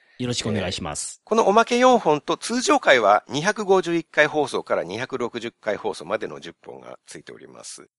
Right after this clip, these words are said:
Speaker 1: はい。
Speaker 2: スマホやタブレットからの場合は、桜通信Aわた公式アプリからすぐ買えます。
Speaker 1: はい。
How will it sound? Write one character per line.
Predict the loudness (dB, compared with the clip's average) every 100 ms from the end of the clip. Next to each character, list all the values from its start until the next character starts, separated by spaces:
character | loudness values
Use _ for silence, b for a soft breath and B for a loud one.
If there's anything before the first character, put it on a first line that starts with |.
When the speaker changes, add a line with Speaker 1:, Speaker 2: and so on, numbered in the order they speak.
| _
Speaker 1:
は | -6 -2
い。 | -2 -6 _
Speaker 2:
ス | -8 0
マ | 2
ホ | 4
や | 4
タ | 2
ブ | 2
レ | 2
ッ |
ト | 0 -2
か | 2
ら | 2
の | 2
場 | 2 2
合 | 2
は、 | 0 0 -6
桜 | -6 -4 2 2
通 | 2 -4
信 | -2 -4 -6 -2
A | 0
わ | 2 2
た | 0
公 | 0 -2 -2
式 | -2 -4
ア | -4
プ | -8
リ | -12
か | -4
ら | -4 -4 _ -16
す | -10
ぐ | -10 -10
買 | -16
え | -18
ま | -18
す。 | -18 -20 _ _ _ _
Speaker 1:
は | -6 -4
い。 | -4